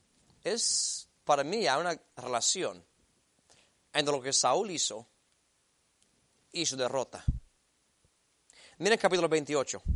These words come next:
verso uno. Veintiocho uno. Y aconteció que en aquellos días los filisteos juntaron sus campos para pelear contra Israel.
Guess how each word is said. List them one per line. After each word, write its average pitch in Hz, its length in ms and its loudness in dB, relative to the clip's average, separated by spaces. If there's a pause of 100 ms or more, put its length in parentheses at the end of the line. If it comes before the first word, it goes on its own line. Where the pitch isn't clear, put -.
(180)
verso 123 280 -2
uno. 104 220 -8 (3750)
Veintiocho 120 480 -4
uno. 98 240 -12 (1300)
Y 156 120 4
aconteció 175 760 6
que 233 60 0
en 196 80 2
aquellos 185 480 2
días 131 760 0 (540)
los 139 360 0
filisteos 208 840 0
juntaron 175 540 -2
sus 147 200 -8
campos 120 580 -4
para 120 300 -2
pelear 123 360 -2
contra 127 360 -8
Israel. 113 500 -8